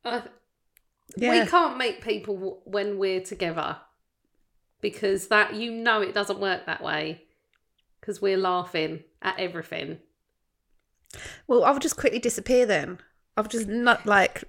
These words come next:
Speaker 1: Shove,
Speaker 2: shoulder barge
Speaker 1: shake,
Speaker 2: you.
Speaker 1: run. <laughs>
Speaker 2: Yeah.
Speaker 1: Yeah. Maybe you, you could just have a pocket full of bits and then just scatter 'em
Speaker 2: Yeah.
Speaker 1: like that. But you know what the pigeons are like in that high street.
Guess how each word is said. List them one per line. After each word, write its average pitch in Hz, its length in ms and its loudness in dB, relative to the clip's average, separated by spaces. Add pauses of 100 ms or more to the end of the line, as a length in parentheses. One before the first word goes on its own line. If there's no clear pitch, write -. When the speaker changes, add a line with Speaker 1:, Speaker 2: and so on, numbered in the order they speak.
(140)
Speaker 1:
Shove, 220 400 4
Speaker 2:
shoulder 240 360 10
barge 175 320 8
Speaker 1:
shake, 165 360 6
Speaker 2:
you. 214 60 4
Speaker 1:
run. 208 380 4
<laughs> - 80 -16
Speaker 2:
Yeah. 233 640 6 (840)
Speaker 1:
Yeah. 175 340 0 (340)
Maybe 294 200 2
you, 302 340 -4
you 262 160 -6
could 220 140 -16
just 247 120 -10
have 226 100 -4
a 220 60 -2
pocket 220 400 -6
full 226 120 -4
of 196 120 -8
bits - 460 -2
and 196 80 -2
then 196 100 0
just 190 260 -6
scatter - 400 -2
'em 170 220 -4
Speaker 2:
Yeah. 185 120 -2
Speaker 1:
like 175 240 4
that. 156 360 -4 (360)
But 240 80 -12
you 220 180 -10
know 202 220 -2
what 196 140 -4
the 180 40 -10
pigeons 185 420 -6
are 175 60 -6
like 165 240 -6
in 185 80 -6
that 175 120 -8
high 170 200 -4
street. 156 400 -8